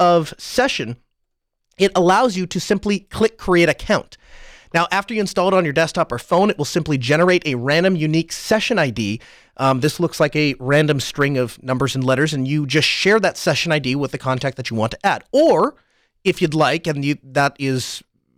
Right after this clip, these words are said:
very obtuse to you, you can also opt to use the Q R code scanner after the account creation, and you can share that Q R code so that people can add you back. Uh, for users that are aware of what blockchain is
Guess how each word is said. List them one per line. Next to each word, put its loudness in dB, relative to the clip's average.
very 2
obtuse 0
to -6
you, 4
you 2
can 0
also 0
opt -2
to -6
use -2
the -6
Q -2
R 2
code -6
scanner -4
after -2
the -2
account -4
creation, 0
and -2
you -2
can -6
share 2
that 0
Q -6
R 0
code -6
so -8
that -4
people -8
can -10
add -2
you -6
back. -2
Uh, 0
for 0
users 0
that 4
are 4
aware 2
of 0
what 0
blockchain 2
is -4